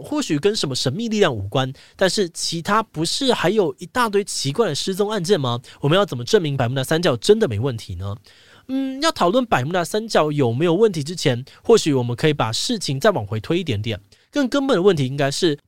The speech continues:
百慕达三角这一区在数据跟比例上面真的有比其他地方危险吗？它真的有发生过这么多事故吗？根据美国国家海洋跟大气管理局，还有美国海岸警卫队的资料显示，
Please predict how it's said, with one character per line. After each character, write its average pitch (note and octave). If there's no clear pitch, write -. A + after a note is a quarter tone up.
百 D#3+
慕 C#4+
达 D4
三 C4+
角 A3
这 A#3+
一 A#3
区 G#3+
在 G#3+
数 A3+
据 G3+
跟 G#3
比 D#3+
例 C3
上 G3
面 G3+
真 C4
的 C4+
有 G#3+
比 F#3+
其 -
他 D3+
地 G#3+
方 A3
危 C#3
险 -
吗？ A2+
它 E3+
真 G3
的 G#3
有 C#3
发 D#3
生 D#3+
过 D#3
这 -
么 D#3
多 B2
事 -
故 A#2
吗？ G2
根 C#4+
据 E4
美 G3+
国 D#3
国 D3+
家 A#3+
海 -
洋 A2
跟 E3+
大 G3
气 F#3
管 C#3+
理 C3+
局， A#2+
还 B2+
有 D3
美 D3
国 C3
海 B2+
岸 D#3
警 C#3
卫 D#3
队 F#3
的 C#3+
资 -
料 G#3
显 A#2
示， E3